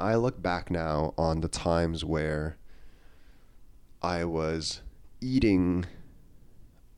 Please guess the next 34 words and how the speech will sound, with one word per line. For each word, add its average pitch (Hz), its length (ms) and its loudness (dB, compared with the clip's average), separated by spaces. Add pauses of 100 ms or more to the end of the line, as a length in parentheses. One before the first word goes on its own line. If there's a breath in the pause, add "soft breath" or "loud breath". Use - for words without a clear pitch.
(920)
like, 80 280 -2
really, 87 840 4 (720)
or 98 160 6
I 87 100 2
was 87 180 2
craving 85 840 2
really 87 600 2
unhealthy 85 680 0
or 82 160 2
less 85 280 2
healthy 80 280 -2
foods, 92 520 2 (480 soft breath)
or 85 200 -2
unhealthy 87 460 2
foods, 78 340 -4
let's 82 140 -2
be 76 160 -4
real 85 240 4
here. 78 220 -2 (1080 soft breath)
When 95 180 6
I 98 80 8
look 107 220 4
back 92 240 2
on 90 100 6
those 85 200 2
times, 78 540 2 (760 soft breath)
and 80 120 -4
I've 82 120 -4
talked - 260 -4
about 76 240 -4
this 78 160 -4
a 82 40 -6
lot 85 360 0
recently, 90 640 0